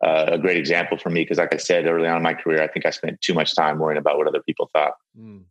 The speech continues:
Speaker 1: um, as a high dra-, you know, draft pick. And I was so worried about me justifying that. And it was a, it was a good example for me to, you know,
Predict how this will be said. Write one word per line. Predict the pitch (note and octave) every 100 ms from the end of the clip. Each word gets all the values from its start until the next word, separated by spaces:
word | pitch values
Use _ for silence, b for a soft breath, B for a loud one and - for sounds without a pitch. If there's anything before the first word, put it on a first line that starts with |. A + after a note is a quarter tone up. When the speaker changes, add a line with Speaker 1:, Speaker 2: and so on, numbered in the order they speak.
| -
Speaker 1:
um, | E2 D#2 D#2 D2 D2+
as | F2 D#2+
a | D#2
high | E2+ D2+
dra-, | E2+ -
you | E2 D#2+
know, | D2
draft | D#2+ D2+ -
pick. | D#2 C#2+
And | D#2
I |
was | D2+ -
so | F2
worried | D#2+ E2 D#2
about | D2+ D2 - _ _ _ -
me | F2
justifying | D2+ F2 - E2 - E2 D2+ C#2+ C#2 _ _ - -
that. | D#2 D2+ - -
And | D2+ D2
it | D2+ D2
was | D2+ C#2+
a, | -
it | E2
was | D#2
a |
good | D2+ D#2+
example | E2+ D#2+ - -
for |
me | D#2 D2+
to, | D2+ - _ _ _ _ -
you | D#2
know, | D2+ D2 C#2+